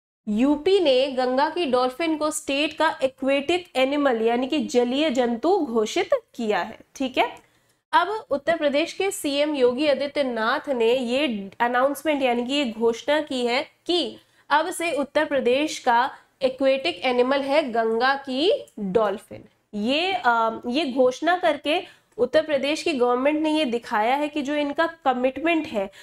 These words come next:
वाइल्ड लाइफ कंजर्वेशन का और एनवायरमेंटल प्रिजर्वेशन का यानी कि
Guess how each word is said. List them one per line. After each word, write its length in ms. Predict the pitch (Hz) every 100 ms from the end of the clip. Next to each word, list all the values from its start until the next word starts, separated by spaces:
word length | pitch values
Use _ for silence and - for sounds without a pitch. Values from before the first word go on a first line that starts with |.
| - _ 214
वाइल्ड 420 | 214 233 277 294
लाइफ 260 | 294 302 277
कंजर्वेशन 720 | 254 247 294 262 247 233 214
का 220 | 208 185 - _ -
और 300 | 285 311 220 -
एनवायरमेंटल 800 | 233 240 233 247 254 254 254 311
प्रिजर्वेशन 760 | 311 262 262 269 240 233 240 220
का 60 |
यानी 280 | 220 220 226
कि 180 | 247